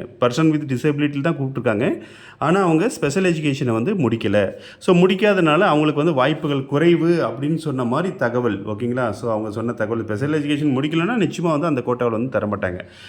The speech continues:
So, நாங்க வந்து ஒரு ஒம்பது பேர் வந்து இன்னைக்கு வந்து எலிஜிபிள் கேண்டிடேட் வந்து போனோம் சார்.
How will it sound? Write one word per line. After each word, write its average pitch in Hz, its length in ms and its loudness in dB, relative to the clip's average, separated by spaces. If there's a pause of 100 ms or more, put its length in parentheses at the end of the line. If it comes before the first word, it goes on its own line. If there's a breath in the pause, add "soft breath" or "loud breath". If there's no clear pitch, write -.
(200 loud breath)
So, 196 160 0
நாங்க 175 200 2
வந்து 175 220 0
ஒரு 160 160 2
ஒம்பது 143 340 2
பேர் 170 180 0
வந்து 160 180 0
இன்னைக்கு 139 220 0
வந்து 127 200 0
எலிஜிபிள் 120 300 -4
கேண்டிடேட் 110 380 -2
வந்து 120 60 0
போனோம் 107 280 -2
சார். 165 220 0